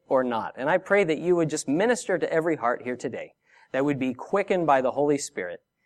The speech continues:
and you would cause me to speak your truth. Lord, thank you for those who, uh, desire to draw near, and even for those, Lord, who, who are quite done with, uh, appearances.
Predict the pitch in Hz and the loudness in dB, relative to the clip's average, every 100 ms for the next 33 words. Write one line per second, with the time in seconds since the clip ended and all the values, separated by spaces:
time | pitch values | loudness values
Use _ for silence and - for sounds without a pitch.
0 | _ _ - 127 143 143 127 113 143 143 | _ _ -6 -2 2 2 0 0 4 4
1 | 123 135 123 - 147 135 135 123 110 92 | 2 -4 -6 -6 -6 -2 -4 -4 -10 -10
2 | - _ _ _ - 147 147 175 165 175 | -14 _ _ _ 2 2 4 2 2 -2
3 | 160 143 143 147 139 - - _ _ _ | 0 2 4 4 2 -4 -16 _ _ _
4 | - 139 127 120 117 107 107 110 - _ | -10 -4 -2 -2 -4 -6 -8 -14 -20 _
5 | _ _ - 139 131 180 202 165 131 131 | _ _ -6 -2 6 6 6 2 0 -2
6 | 117 113 101 147 214 240 226 185 180 165 | -2 -4 -2 0 2 0 0 4 6 6
7 | 139 151 143 135 139 139 127 - _ _ | 4 4 4 2 0 0 -2 -6 _ _
8 | _ _ _ _ _ 151 147 147 160 139 | _ _ _ _ _ 0 0 2 2 2
9 | 113 113 117 95 82 _ _ _ _ _ | -2 -4 -4 -6 -14 _ _ _ _ _
10 | _ - 107 107 - - - 95 107 95 | _ -10 -8 -8 -10 -18 -12 -8 -6 -8
11 | 92 _ _ _ _ _ _ _ _ _ | -10 _ _ _ _ _ _ _ _ _
12 | _ _ - 147 139 151 135 113 - 90 | _ _ -6 -6 -2 0 0 -2 -10 -12
13 | 85 | -16